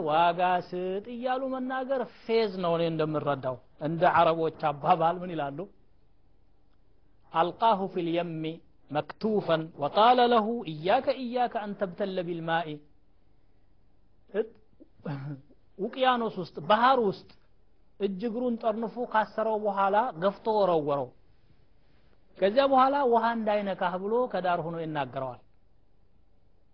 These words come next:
ሳር ቅጠሉን ይዞ ድንጋዩን ይዞ እንዳይወጣ እጅ እግሩ ታስሯል።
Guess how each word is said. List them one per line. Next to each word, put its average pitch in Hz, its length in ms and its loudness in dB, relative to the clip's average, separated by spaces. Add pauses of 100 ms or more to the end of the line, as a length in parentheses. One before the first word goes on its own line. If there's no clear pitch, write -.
(1160)
ሳር 269 280 0
ቅጠሉን 277 460 -2
ይዞ 226 180 -2 (160)
ድንጋዩን 247 600 0
ይዞ 240 220 -4 (120)
እንዳይወጣ 269 580 0
እጅ 247 200 -2
እግሩ 170 240 -4
ታስሯል። 277 440 -2